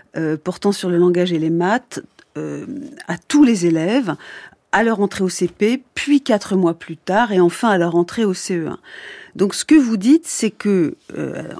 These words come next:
d'une part, les, enfin, ce que vous comprenez de cette étude,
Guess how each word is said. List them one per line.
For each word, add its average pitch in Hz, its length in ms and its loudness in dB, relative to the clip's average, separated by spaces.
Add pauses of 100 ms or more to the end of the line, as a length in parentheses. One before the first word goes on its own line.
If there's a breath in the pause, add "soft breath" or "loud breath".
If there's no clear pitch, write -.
(500)
d'une 202 280 2
part, 165 500 2 (920 loud breath)
les, 175 380 2
enfin, 147 140 -4
ce - 80 -10
que 170 80 -4
vous 151 260 -6
comprenez 226 480 2
de 165 100 -4
cette 165 280 -4
étude, 160 480 -8